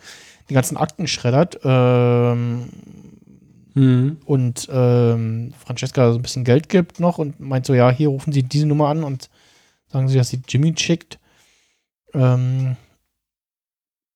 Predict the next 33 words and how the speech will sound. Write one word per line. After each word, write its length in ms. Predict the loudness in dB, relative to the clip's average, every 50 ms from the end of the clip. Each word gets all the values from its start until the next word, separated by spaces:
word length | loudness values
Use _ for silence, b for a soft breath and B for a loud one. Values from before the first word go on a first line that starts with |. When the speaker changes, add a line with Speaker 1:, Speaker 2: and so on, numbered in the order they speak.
| _ _
Speaker 1:
wo 320 | -16 -10 -6 -2 0 2
ja 60 | 4
aber 100 | 4 2
auch 100 | 2 0
schon 140 | -2 -2 0
Leute 220 | 0 2 2 2 0
meinten, 260 | 0 0 0 -2 0
„Ja, 300 | 0 2 2 2 0 -2
w-, 440 | -4 -8 -12 -14 -12 -10 -10 -10 -10 -12
w-, 320 | -16 -20 -18 -18 -18 -18 -14
wenn 580 | -8 -4 -4 -2 -2 -2 -4 -6 -8 -10 -6 -4
damit, 300 | -2 -2 -2 -2 -4 -6 -8 -12
damit 460 | -4 -2 0 0 0 0 -4 -8 -4
Kim 220 | -2 0 2 2 2
gemeint 360 | 2 4 4 2 2 0 -2
ist, 280 | -6 -8 -8 -8 -8
als 140 | -6 -6 -6 -4
Person, 260 | -2 -2 0 0 2
die 60 | 2
da 80 | 0 0
angerufen 300 | 0 -2 -6 -4 -2 -2
werden 140 | -2 0
soll, 140 | 0 0 0
macht 180 | -2 -2 -6 -8
das 80 | -10
ja 80 | -10 -8
keinen 180 | -6 -6 -4 -2
Sinn, 200 | -2 -2 -2 -2
weil 160 | -2 -2 -4
Francesca 440 | -6 -10 -12 -12 -12 -14 -14 -16 -12
kennt 240 | -12 -12 -12 -10 -12
ja 100 | -14 -12
Kim.“ 260 | -10 -10 -10 -10